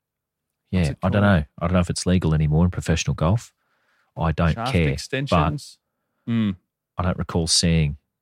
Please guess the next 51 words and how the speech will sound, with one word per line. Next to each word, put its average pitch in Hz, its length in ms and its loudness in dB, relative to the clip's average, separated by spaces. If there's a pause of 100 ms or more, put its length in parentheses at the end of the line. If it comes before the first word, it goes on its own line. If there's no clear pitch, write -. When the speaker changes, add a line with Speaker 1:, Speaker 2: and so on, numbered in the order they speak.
(100)
Speaker 1:
any 82 220 2
snippets - 420 -2
of - 80 -14
people 80 220 0
using 82 340 0
them 80 100 4
anymore. 78 420 2 (260)
Reminded 120 300 6
me 92 100 8
of, 82 140 0
you 113 80 4
know, 107 80 6
when 85 180 6
backstrokers 92 680 4
used 85 140 2
to 78 100 -4
do 82 280 2 (100)
a 82 100 0
whole 82 220 2
lap 87 260 2
underwater, 85 600 2 (680)
that 85 140 -2
sort 82 160 -2
of - 60 6
thing. 107 180 0
Just - 180 -6
really, 82 400 2 (400)
Speaker 2:
<laughs> - 440 -20
Speaker 1:
there's 90 120 0
no 90 100 6
rule 82 260 2
about 76 260 -2
it, - 100 -6
so 78 120 -4
I'm 76 60 -2
doing 80 260 0
it. 76 100 -2 (760)
Pretty 82 180 -2
good. 78 260 -2 (260)
Speaker 2:
I 160 120 6
love, 120 340 2
I 131 140 4
love 107 320 0
at 113 100 -4
the 110 80 -8
start 98 280 -2
of 90 60 -10
a 95 60 -4
swimming 104 380 -2
race. 104 360 -2
That's, 151 300 2